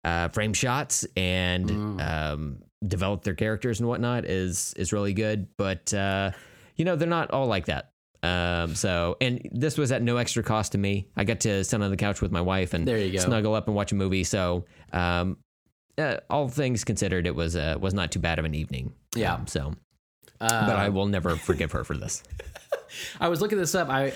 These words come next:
Speaker 2: uh, it's Blue Sky, um, Studios who did this, and I, I was like, "I know that name. I can't remember what else they've done." Uh, they were, they're part of the Ice Age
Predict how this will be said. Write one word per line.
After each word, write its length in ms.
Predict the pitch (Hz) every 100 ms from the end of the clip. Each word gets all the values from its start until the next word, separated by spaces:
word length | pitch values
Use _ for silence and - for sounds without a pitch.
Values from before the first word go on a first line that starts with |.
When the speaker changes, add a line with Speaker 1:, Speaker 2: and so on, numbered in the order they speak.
| -
Speaker 2:
uh, 240 | 120 123
it's 160 | 123 127
Blue 220 | 120 185
Sky, 480 | - 107 90 95 123 - - - _ -
um, 460 | 110 104 98 95 98
Studios 520 | - 113 98 92 -
who 80 | 104
did 160 | 95 90
this, 320 | 92 - -
and 100 | 107
I, 140 | 110 107
I 120 | 110 117
was 80 | 120
like, 80 |
"I 60 | 127
know 100 | 165
that 120 | 160
name. 260 | 147 151 139
I 20 |
can't 160 | 127 147
remember 160 | 131
what 140 | 131 127
else 100 | -
they've 160 | 110
done." 300 | 117 117 113 - - - -
Uh, 360 | 104 101 101
they 100 | 101
were, 100 | 127
they're 140 | 123 135
part 180 | 143 117
of 80 |
the 60 | 107
Ice 220 | 110 120
Age 360 | 131 127 -